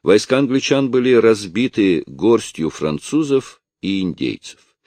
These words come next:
Это неожиданное поражение лишило охраны большую часть границ. И вот после действительных бедствий выросло множество мнимых воображаемых опасностей.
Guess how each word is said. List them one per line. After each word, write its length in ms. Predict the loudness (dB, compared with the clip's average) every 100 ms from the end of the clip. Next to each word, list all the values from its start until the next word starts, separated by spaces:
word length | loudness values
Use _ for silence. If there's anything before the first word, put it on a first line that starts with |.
| -20 -4
Это 200 | 0 4
неожиданное 720 | 4 4 2 0 2 2 0
поражение 560 | 2 2 2 2 0 0
лишило 580 | -2 -4 -2 0 2 2
охраны 600 | 0 -4 -2 -2 0 -2
большую 520 | 0 2 2 0 -6
часть 300 | -2 -2 -4
границ. 600 | -6 -6 -6 -8 -14 -18 _ _ _ _ _ _
И 120 | 2 6
вот 200 | 6 4
после 280 | 2 2
действительных 640 | -2 -2 -2 -6 -2 -4 -2
бедствий 540 | -2 -2 -4 -10 -12 _ _ _ -2
выросло 500 | 4 4 4 2 2
множество 720 | 4 2 2 -2 -6 -2 0
мнимых 440 | 2 2 0 -2
воображаемых 680 | 0 2 2 0 -2 -4 -6
опасностей. 680 | -8 -8 -10 -16 -20 _